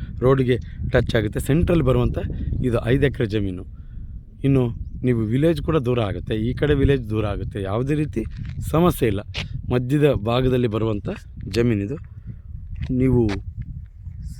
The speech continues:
ಒಂದು ಸಣ್ಣದಾಗಿ ಫಾರ್ಮ್ ಹೌಸ್ ಮಾಡ್ಕೊತೀನಿ, ಯಾವುದೇ ರೀತಿ ತೊಂದರೆ ಇಲ್ದಂಗೆ ಇರ್ತೀನಿ ಅಂತಂದರೆ ಸೂಪರಾಗಿರುತ್ತೆ ಇದು. ಇನ್ನು ಈ ಜಮೀನು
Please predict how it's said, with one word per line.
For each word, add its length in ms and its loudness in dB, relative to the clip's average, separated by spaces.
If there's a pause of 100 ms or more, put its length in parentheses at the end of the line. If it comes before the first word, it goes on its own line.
(280)
ಒಂದು 240 0
ಸಣ್ಣದಾಗಿ 420 4
ಫಾರ್ಮ್ 220 2
ಹೌಸ್ 160 -4
ಮಾಡ್ಕೊತೀನಿ, 480 0 (300)
ಯಾವುದೇ 420 2
ರೀತಿ 180 -2 (140)
ತೊಂದರೆ 320 2
ಇಲ್ದಂಗೆ 320 0
ಇರ್ತೀನಿ 340 -2
ಅಂತಂದರೆ 380 -4 (540)
ಸೂಪರಾಗಿರುತ್ತೆ 760 -4
ಇದು. 120 -10 (720)
ಇನ್ನು 200 2 (1120)
ಈ 20 4 (200)
ಜಮೀನು 340 -2